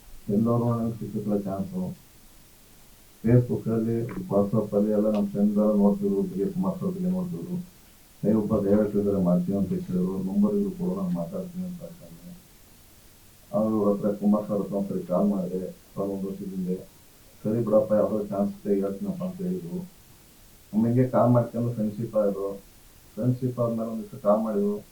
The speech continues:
"ಒಂದು ಆಡಿಷನ್ ಇದೆ ಬಾರಪ್ಪ ನೋಡೋಣ" ಅಂತ ಅಂತವ. ಕುಮಾರ್ ಸರ್ ಮೀಟ್ ಮಾಡಿದೆ. ಮೀಟ್ ಮಾಡಿದಾಗ ಅವಾಗ "ಇನ್ನೊಂದು ಪಾತ್ರದಲ್ಲಿ ಮಾಡ್ತೀನಿ" ಅಂತ ಕೇಳಿದ್ರು. "ಹೌದು ಸರ್, ನೀವು ಯಾವ ಪಾತ್ರ ಕೊಟ್ರು ನಾನು ಮಾಡ್ತೀನಿ ಸರ್" ಅಂತ ಹೇಳಿದೆ. ಹಾಗಾಗಿ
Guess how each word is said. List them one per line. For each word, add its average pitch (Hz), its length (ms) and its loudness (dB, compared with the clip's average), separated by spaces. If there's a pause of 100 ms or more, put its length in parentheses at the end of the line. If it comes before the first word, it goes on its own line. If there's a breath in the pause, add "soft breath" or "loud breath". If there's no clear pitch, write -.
(480)
"ಒಂದು 101 160 4
ಆಡಿಷನ್ 107 320 0
ಇದೆ 98 160 -4
ಬಾರಪ್ಪ 101 320 -2
ನೋಡೋಣ" 95 280 -2
ಅಂತ 92 220 -10
ಅಂತವ. 87 300 -8 (540)
ಕುಮಾರ್ 101 260 0
ಸರ್ - 240 -6
ಮೀಟ್ - 200 -8
ಮಾಡಿದೆ. 175 320 -4 (840)
ಮೀಟ್ 110 300 0
ಮಾಡಿದಾಗ 101 400 0
ಅವಾಗ 95 260 0 (260)
"ಇನ್ನೊಂದು 98 240 -6
ಪಾತ್ರದಲ್ಲಿ 92 500 -4
ಮಾಡ್ತೀನಿ" 90 320 -8
ಅಂತ 87 240 -10
ಕೇಳಿದ್ರು. 87 400 -12
"ಹೌದು 95 180 -12
ಸರ್, 104 100 -4
ನೀವು 95 120 0
ಯಾವ 90 160 0
ಪಾತ್ರ 101 320 -2
ಕೊಟ್ರು - 320 -6
ನಾನು 180 120 -2
ಮಾಡ್ತೀನಿ - 380 -4
ಸರ್" 180 140 -14
ಅಂತ 180 160 -12
ಹೇಳಿದೆ. 175 360 -10 (1120)
ಹಾಗಾಗಿ 101 540 2